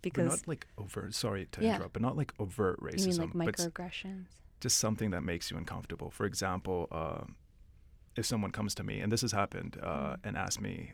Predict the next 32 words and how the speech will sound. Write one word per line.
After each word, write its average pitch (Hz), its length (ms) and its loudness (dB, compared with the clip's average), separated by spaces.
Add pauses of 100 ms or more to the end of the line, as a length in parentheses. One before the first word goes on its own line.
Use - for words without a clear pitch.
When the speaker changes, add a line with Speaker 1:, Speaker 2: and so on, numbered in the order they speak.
(240)
Speaker 1:
"What's 107 340 -4
my 98 140 -4
favorite 98 360 -6
curry? 101 220 -6
What 107 240 0
restaurant 104 460 -2
in, 98 180 -4
uh, 62 300 -6 (960)
Edmonton 101 440 2
offers 101 320 0
the 104 60 -2
best 95 240 -2
curry?" - 400 -4
And 107 240 0
I 113 120 4
don't 117 140 6
like 107 180 2
curry. 95 280 -2
It's 101 120 -2
a 107 40 0
smell 101 300 2
that 98 140 0
I've 92 80 0
tried 95 240 -2
to 95 60 -6
escape 95 300 -2
for - 60 -8
thirty-one 90 380 -2
years, 101 400 0
right? 104 220 0 (680)
Speaker 2:
Yeah. 208 520 4 (120)
Um, 277 560 8